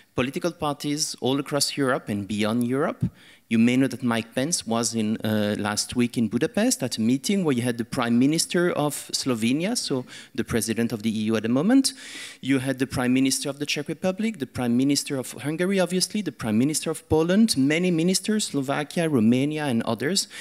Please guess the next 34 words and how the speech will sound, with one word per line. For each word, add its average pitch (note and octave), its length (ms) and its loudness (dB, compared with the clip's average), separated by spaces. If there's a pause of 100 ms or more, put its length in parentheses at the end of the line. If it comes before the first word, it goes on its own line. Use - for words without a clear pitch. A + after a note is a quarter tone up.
(220)
So E3+ 200 2
there's C#3 200 2
a D#3+ 40 2
lot F#3 120 0
of F#3 120 -4
politicians, E3 720 -2
both C#3+ 400 0
in F3+ 120 -4
power B2+ 460 0
and C3 160 0
not D3+ 200 0
in C#3 100 4
power, B2 540 0
interested C3 600 2
in G#2 160 0
those G2+ 180 0
struggles, F#2+ 420 -8
and A2+ 140 0
that's C3+ 180 -2
an G#2+ 80 0
important F#2+ 380 -4
issue. - 240 -8 (420)
And A#2 140 2
here C3 180 6
you A#2+ 60 4
have A2+ 160 0
some A2+ 240 2
of F#2 100 -2
these G2 160 -4
people, F#2+ 400 -4 (160)
uh, G2 220 -4
on G#2 140 -2
the F#2+ 80 -4
screen. - 280 -4